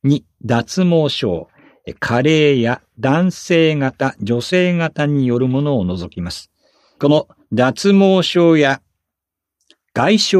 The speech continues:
がある。申し込み期限、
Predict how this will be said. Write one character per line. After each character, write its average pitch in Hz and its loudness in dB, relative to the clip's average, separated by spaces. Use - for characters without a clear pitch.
が 185 -2
あ 92 -6
る。 - -18
申 214 4
し - -8
込 214 0
み 196 0
期 185 -4
限、 117 -4